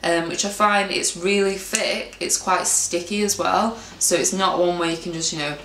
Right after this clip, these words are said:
swipe it on. You've really got to sort of tap it in and make sure it's all gone in.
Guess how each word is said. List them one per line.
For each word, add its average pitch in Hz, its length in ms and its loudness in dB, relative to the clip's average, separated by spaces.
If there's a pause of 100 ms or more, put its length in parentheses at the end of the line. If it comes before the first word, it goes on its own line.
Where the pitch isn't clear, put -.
swipe 151 560 0
it 180 60 -8
on. 160 180 -2
You've 160 180 -8
really 170 240 4
got - 260 -2
to 143 260 -4 (500)
sort - 220 -2
of - 180 -10
tap - 300 -10
it 170 100 -6
in 160 180 -6
and 147 200 -8 (320)
make 170 180 0
sure 160 240 0
it's - 140 0
all 156 240 2
gone 151 180 0
in. - 240 -4